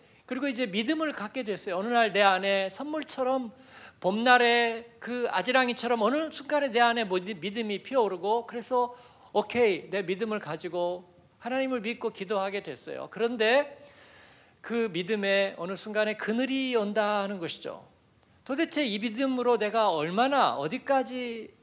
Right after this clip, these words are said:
이겨내고 살 수 있을까? 이것이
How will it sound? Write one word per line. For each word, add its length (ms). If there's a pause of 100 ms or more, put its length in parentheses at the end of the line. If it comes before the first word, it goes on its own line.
(100)
이겨내고 540
살 220
수 100
있을까? 680 (640)
이것이 640